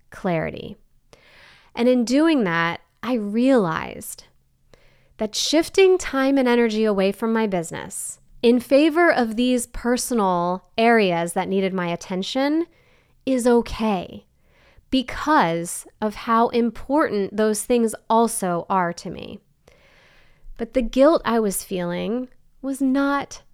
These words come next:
helpful. It didn't feel good, and it was just adding an additional layer of suffering onto something that was already challenging. So I had to have a heart-to-heart with myself and reinforce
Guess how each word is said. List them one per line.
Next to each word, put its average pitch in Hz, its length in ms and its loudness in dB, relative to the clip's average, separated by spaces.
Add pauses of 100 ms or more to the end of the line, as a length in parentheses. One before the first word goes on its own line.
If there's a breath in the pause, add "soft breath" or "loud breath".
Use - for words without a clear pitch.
(120)
helpful. - 640 -6 (640 loud breath)
It 240 180 0
didn't 320 240 4
feel 330 260 4
good, 269 320 4
and 240 160 0
it 240 80 2
was 247 120 -2
just 277 300 -4
adding 254 380 4
an 277 80 2
additional 220 480 0
layer 190 320 0
of - 180 -10
suffering 190 640 0
onto 208 260 -4
something 214 420 -2
that 196 160 -2
was 214 260 -4
already 180 600 0 (320 soft breath)
challenging. 208 920 0 (440 soft breath)
So 254 400 2
I 269 120 0
had 302 200 -2
to 320 80 -2
have 302 260 0
a 254 100 -4
heart-to-heart 269 600 -6
with 196 160 -10
myself 175 600 -8 (520)
and 240 220 0
reinforce 214 1160 0